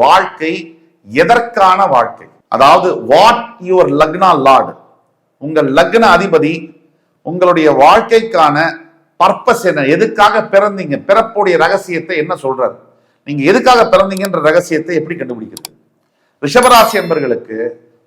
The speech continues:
உங்கள் லக்னாதிபதி எங்கெங்க இருந்தால் என்னென்ன பிறப்புக்கான அவசியம் என்ன, ரகசியம் என்ன? பிறப்புக்கான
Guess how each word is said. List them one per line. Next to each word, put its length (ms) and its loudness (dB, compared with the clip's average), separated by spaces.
உங்கள் 240 0
லக்னாதிபதி 720 2
எங்கெங்க 400 -6
இருந்தால் 440 2
என்னென்ன 360 -2
பிறப்புக்கான 600 -2
அவசியம் 480 -4
என்ன, 220 -10
ரகசியம் 480 -10
என்ன? 100 -20
பிறப்புக்கான 800 0